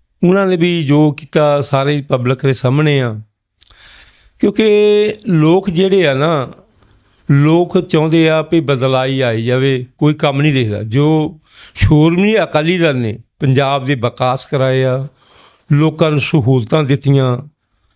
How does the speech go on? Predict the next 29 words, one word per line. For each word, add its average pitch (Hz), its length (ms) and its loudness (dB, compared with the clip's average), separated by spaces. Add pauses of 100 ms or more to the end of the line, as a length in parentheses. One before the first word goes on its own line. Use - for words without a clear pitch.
(160)
ਪਰ 175 160 0
ਮੈਂ 151 240 0
ਨਹੀਂ 175 100 0
ਸਮਝਦਾ 160 420 0
ਵੀ 165 600 0
ਇੱਦਾਂ 147 340 -4
ਦਾ 143 120 0
ਕੰਮ 143 300 -2
ਕਿਸੇ 156 300 -4
ਸਰਕਾਰ 123 440 -4
ਨੇ 113 160 -2
ਕੀਤਾ 120 280 -4
ਹੋਵੇ, 120 260 0 (400)
ਕਿ 139 60 2
ਤੁਸੀਂ 135 300 0
ਵੀ 135 100 2
ਜਾਣਦੇ 139 440 0
ਆ, 143 120 -2 (220)
ਤੁਸੀਂ 143 240 -2
ਵੀ 143 100 2
ਦੇਖਦੇ 139 420 0
ਆ। 139 180 -4 (540)
ਤੇ 151 140 0
ਮੈਂ 147 220 0
ਸਮਝਦਾ 160 480 0
ਇਹ 151 440 0
ਜਿਹੜੀ 147 260 2
ਪਾਰਟੀ 135 560 -2
ਆ, 139 240 -2